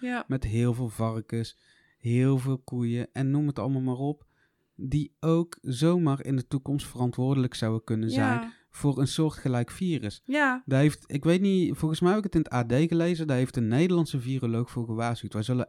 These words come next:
Speaker 2: echt op een andere manier moeten, ons eten moeten gaan consumeren dan dat we dat op dit moment doen.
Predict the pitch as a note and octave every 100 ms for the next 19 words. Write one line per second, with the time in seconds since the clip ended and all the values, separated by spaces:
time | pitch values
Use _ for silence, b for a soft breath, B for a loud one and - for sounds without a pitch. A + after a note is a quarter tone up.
0 | _ A2 C#3 - _ _ _ _ B2 A2
1 | - _ C3+ D#3+ F3 D#3+ C#3+ C3+ B2+ A#2+
2 | - _ _ _ - C3 B2+ B2+ B2 A#2+
3 | A#2+ A#2 A#2 A2+ A2+ - B2 D3 E3 E3
4 | D#3+ D3+ D3 D3+ D3 C#3 C3 C3 A#2+ A2+
5 | A#2 A2+ A2 G2+ G2+ A2+ C3 D3+ D3+ D#3+
6 | E3 F#3